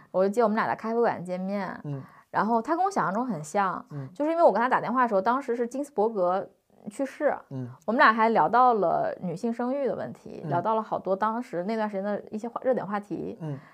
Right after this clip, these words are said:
Speaker 1: 为什么会聊生育？因为他现在，他那个时候娃已经三岁好像左右，
Speaker 2: 嗯。
Speaker 1: 然后，但是我看他的一些朋友圈，我会觉得，啊，就是很，挺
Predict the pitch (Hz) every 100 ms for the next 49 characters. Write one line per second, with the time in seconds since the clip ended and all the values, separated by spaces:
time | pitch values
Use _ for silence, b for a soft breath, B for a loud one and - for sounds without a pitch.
0 | _ 320 403 285 302 254 269 277 285 294
1 | 311 320 233 - - 277 262 262 302 247
2 | 190 208 208 - - - 175 170 220 190
3 | 165 196 262 277 285 208 170 170 156 135
4 | 110 - - B B B B B 202 233
5 | 302 277 233 - - 339 349 339 208 -
6 | 294 302 294 294 277 277 277 226 240 240
7 | 262 233 254 269 - B B B _ -
8 | 226 233 302 294 - - 175